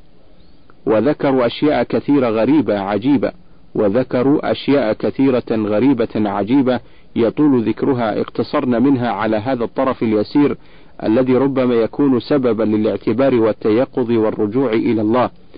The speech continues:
نسأل الله الحي القيوم العلي العظيم الواحد الأحد الفرد الصمد الذي لم يلد ولم يولد ولم يكن له كفوا أحد أن يوقظ قلوبنا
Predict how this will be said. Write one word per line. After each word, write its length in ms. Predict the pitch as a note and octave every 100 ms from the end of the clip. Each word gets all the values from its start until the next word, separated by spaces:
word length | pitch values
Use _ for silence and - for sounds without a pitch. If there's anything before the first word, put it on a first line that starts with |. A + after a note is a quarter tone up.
| - - -
نسأل 440 | B2 - B2 B2+
الله 360 | B2 A#2 C#3+ B2
الحي 640 | B2 A2 A2 G#2 C3+ C3+
القيوم 600 | A#2 G2+ A2+ G#2+ C3+ B2 -
العلي 480 | A2+ G#2+ G#2+ A#2 C3
العظيم 500 | G#2+ G2 G#2 C#3 C3 -
الواحد 540 | A2 G#2+ C3 - A#2
الأحد 480 | G#2+ - - A#2+ G#2+ -
الفرد 400 | G#2+ - C3+ A#2
الصمد 460 | - C3+ C3+ A2+ - - - - -
الذي 340 | A2+ C3+ C#3
لم 220 | A#2+ A#2 A#2
يلد 300 | C#3+ B2+ A2+
ولم 360 | A2+ A2 G#2+
يولد 380 | B2+ C#3 A#2+ G#2+
ولم 300 | B2 C3 A#2
يكن 360 | B2 - A#2 A2
له 260 | B2 A#2 -
كفوا 440 | C#3 - A2+ -
أحد 260 | C3 A3+ F#3+ - - - - - - - -
أن 120 | A2+
يوقظ 420 | A2+ D3+ D3 C#3 B2
قلوبنا 720 | A2+ B2+ A2+ G#2+ C3 B2